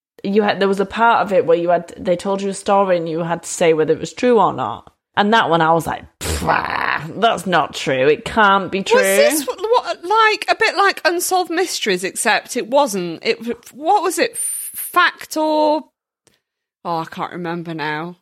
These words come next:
Speaker 2: There was, like,
Speaker 1: It was,
Speaker 2: a
Speaker 1: it, it was something like Fact or Fiction, but it was for kids. This was a ki-
Speaker 2: Oh, it was for kids.
Speaker 1: It was for kids. It was a kids program.
Speaker 2: That scared me shitless.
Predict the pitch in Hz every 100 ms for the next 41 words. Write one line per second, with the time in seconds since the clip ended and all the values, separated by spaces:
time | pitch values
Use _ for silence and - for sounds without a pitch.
0 | _ _ - 320 359 415 - 302 262 247
1 | 233 233 247 262 508 254 262 - 330 320
2 | 302 262 220 247 226 - 233 247 202 196
3 | 214 202 208 214 214 - 220 240 175 -
4 | - 196 - 202 208 - - 285 320 359
5 | 320 523 - 415 - 247 170 156 180 -
6 | - _ _ _ - 202 208 247 247 -
7 | 240 269 220 165 185 - 220 185 - 190
8 | 165 - 170 175 - 571 - 523 427 294
9 | 311 277 226 - _ _ - 508 571 302
10 | 208 185 - -